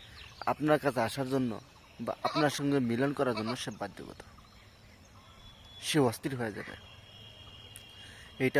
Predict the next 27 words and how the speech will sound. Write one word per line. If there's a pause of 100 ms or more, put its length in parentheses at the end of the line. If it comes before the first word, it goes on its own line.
অবশ্যই
আমার
পরীক্ষিত (120)
বিদ্যা
আর
স্বয়ং (100)
সিদ্ধ (120)
মন্ত্র। (1400)
আপনি
যদি
বলেন
যে
আমি
আর
সিদ্ধি,
আলাদা
সিদ্ধি
করবো, (120)
কোনো
প্রয়োজন
না
সিদ্ধি
করার। (1080)
তো (120)
মন্ত্রটি
খুবই
পাওয়ারফুল,